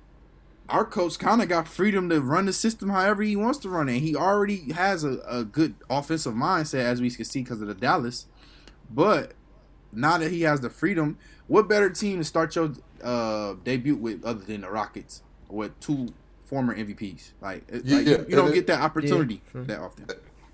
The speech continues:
Speaker 2: And if you're talking offensive efficiency, that's it. So let me ask you this. Does Silas have what it takes to get them over the top? And if not, what else do they need to help them get over the top?
Speaker 1: Well, for one, they need a center that's taller than me.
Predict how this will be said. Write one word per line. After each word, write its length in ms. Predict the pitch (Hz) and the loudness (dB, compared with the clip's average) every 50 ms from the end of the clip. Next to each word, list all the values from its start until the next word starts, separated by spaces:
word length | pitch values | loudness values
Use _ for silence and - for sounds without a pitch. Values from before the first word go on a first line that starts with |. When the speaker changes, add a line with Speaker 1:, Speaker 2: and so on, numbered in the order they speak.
| - - - | -8 0 2
Speaker 2:
And 140 | 160 160 | 4 4
if 140 | 165 160 131 | 4 2 4
you're 100 | 151 156 | 2 2
talking 320 | 151 - 175 175 170 170 151 | 6 8 6 6 6 4 2
offensive 480 | 139 139 139 151 147 135 - - 131 | 2 4 4 4 2 2 2 -4 -2
efficiency, 640 | 123 117 - - 127 117 113 110 104 - - 92 87 - - - | -2 -2 0 2 0 0 0 -4 -12 -12 -14 -16 -16 -18 -20 -8
that's 220 | - 113 113 113 110 | -4 -4 -2 -2 -4
it. 100 | 101 - - - - - | -10 -12 -16 -20 -20 0
So 180 | - - 180 | 8 10 10
let 140 | 180 208 220 | 12 12 10
me 100 | 220 220 | 10 10
ask 280 | 208 190 180 170 - - | 10 10 8 6 4 -2
you 60 | 131 | -8
this. 280 | 110 - - - - - - - - - - - - - - - - - 123 | -8 -8 -8 -16 -20 -20 -20 -20 -20 -20 -20 -20 -20 -20 -20 -20 -18 -10 4
Does 320 | 123 156 170 185 190 196 | 6 10 10 10 8 8
Silas 380 | - 202 185 175 170 165 160 - | 8 8 8 8 8 6 4 6
have 200 | 170 156 151 147 | 8 8 8 8
what 120 | 147 139 | 6 2
it 80 | 139 139 | 0 2
takes 260 | - 147 135 131 - | 4 4 4 4 0
to 100 | - 123 | -4 -6
get 240 | 113 113 139 180 180 | 0 6 6 6 8
them 160 | 185 170 139 | 6 2 2
over 200 | 127 120 117 113 | 4 2 2 0
the 80 | 110 104 | -4 -8
top? 360 | - - 113 101 92 85 - - - - - | -4 -2 -2 -2 -2 -6 -12 -14 -18 -12 -2
And 180 | - 139 139 139 | 0 0 0 2
if 240 | 143 170 185 - 143 | 4 2 2 2 4
not, 420 | 165 175 170 160 143 - - - 120 | 4 6 6 6 6 4 0 -4 0
what 200 | 117 139 160 160 | 8 8 10 10
else 200 | 165 156 143 127 | 10 8 8 6
do 160 | 127 143 143 | 2 2 4
they 160 | 139 135 123 | 6 4 4
need 380 | 123 127 127 123 113 104 98 90 - - - - - - | 4 2 0 0 -2 -4 -10 -14 -16 -20 -20 -20 -16 0
to 140 | - 131 | 2 2
help 280 | 123 131 175 180 180 - | 6 8 8 8 8 6
them 140 | 139 120 113 | 0 -2 0
get 140 | 107 110 104 | -2 -2 -2
over 160 | 101 95 92 | -2 -6 -8
the 80 | 92 | -14
top? 260 | - - - - - - - - - - - - - - - - - - - - - - - | -16 -16 -16 -16 -18 -20 -20 -20 -20 -20 -20 -20 -20 -20 -20 -20 -20 -20 -20 -20 -20 -14 -8
Speaker 1:
Well, 360 | 117 131 127 120 113 110 - | -4 -2 -2 -2 -2 -4 -6
for 160 | - - 107 110 | -8 -10 -6 -6
one, 200 | 127 135 123 110 | -4 -2 -2 -2
they 100 | 117 120 | -2 -2
need 260 | 131 135 127 117 110 | 0 2 2 2 0
a 80 | 98 | -2
center 280 | - - - 131 120 107 | -4 -4 -2 -2 -2 -2
that's 160 | 98 98 - | -4 -8 -10
taller 280 | - - 120 107 98 87 | -8 -6 -6 -6 -6 -6
than 180 | 82 85 87 | -10 -12 -10
me. 160 | 98 98 - | -10 -10 -10